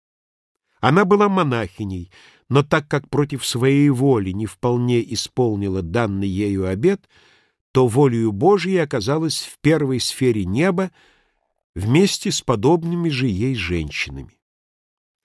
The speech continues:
На вопрос Данте о том, какой обет ими не вполне исполнен,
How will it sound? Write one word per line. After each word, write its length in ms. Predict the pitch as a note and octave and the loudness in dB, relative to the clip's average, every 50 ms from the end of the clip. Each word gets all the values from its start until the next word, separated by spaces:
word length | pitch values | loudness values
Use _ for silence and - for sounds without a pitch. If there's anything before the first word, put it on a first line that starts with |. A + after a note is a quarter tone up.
| _ _ _ - | _ _ _ -2
На 120 | B2+ B2+ | 2 4
вопрос 380 | C3+ F3 D3+ D#3 G#3 A3 G3 C#3 | 4 4 4 4 2 2 2 2
Данте 400 | B2 D#3 F#3+ G3 F#3 D3 - E3 | 0 0 0 0 0 -4 -4 -4
о 80 | E3+ D#3 | -4 -2
том, 240 | - F3+ F#3 F3 D#3 | -2 -2 -2 -2 -2
какой 480 | - - C#3+ D3 - E3+ E3+ D#3 C#3+ | -2 -4 -4 -2 0 2 4 4 4
обет 420 | C3+ A#2+ A2 C#3 D3 C3+ - - - _ | 2 2 0 -2 -2 -2 -4 -8 -14 _
ими 240 | - B2+ B2 A#2+ A#2+ | -4 -2 -2 -2 -2
не 160 | A#2 A#2 A2 | -2 -4 -6
вполне 480 | - - - A2+ A2 A2+ A#2 A2+ A2+ A2+ | -6 -6 -6 -4 -2 -2 -2 -2 -2 -4
исполнен, 640 | - - - - - G3+ G#3 G3 G3 G3+ G3 D#3+ | -4 -6 -6 -2 0 0 0 0 0 -2 -2 -4